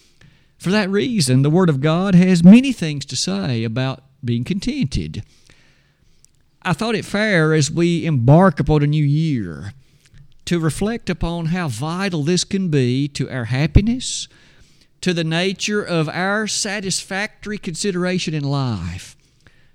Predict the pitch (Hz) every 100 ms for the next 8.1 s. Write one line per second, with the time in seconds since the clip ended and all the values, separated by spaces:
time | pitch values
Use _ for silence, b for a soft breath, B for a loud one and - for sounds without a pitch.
0 | b - 165 196 - 202 175 139 123 123
1 | 127 165 208 202 247 - 226 - 214 135
2 | 95 90 - b b b b b b b
3 | - 151 - 165 202 185 180 170 175 175
4 | 147 151 139 127 127 113 101 95 - 71
5 | - - b b b b b b b _
6 | - 202 180 254 190 - 202 208 175 -
7 | 175 175 143 190 190 175 160 165 156 131